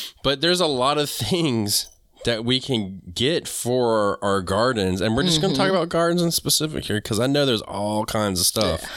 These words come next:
Speaker 2: Yeah. <laughs>
Speaker 1: But there's stuff that you can gain and get. Like, there's a, uh, the young lady that lives down the road from me. She's actually gonna be helping on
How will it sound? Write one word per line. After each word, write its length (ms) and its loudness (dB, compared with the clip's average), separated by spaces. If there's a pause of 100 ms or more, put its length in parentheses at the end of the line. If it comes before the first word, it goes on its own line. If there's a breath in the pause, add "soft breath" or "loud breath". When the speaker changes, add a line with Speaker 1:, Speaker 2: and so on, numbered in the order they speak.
(160)
Speaker 2:
Yeah. 580 0 (100)
<laughs> 120 -6
Speaker 1:
But 160 2
there's 240 2
stuff 320 2
that 180 0
you 120 -2
can 380 -2
gain 400 2
and 120 0
get. 140 0
Like, 160 0
there's 240 0
a, 220 2
uh, 280 2 (400)
the 120 -2
young 240 2
lady 240 2
that 140 0
lives 200 0
down 220 0
the 80 0
road 260 0
from 240 -2
me. 240 0 (500 loud breath)
She's 240 0
actually 240 0
gonna 120 0
be 60 -2
helping 360 0
on 340 0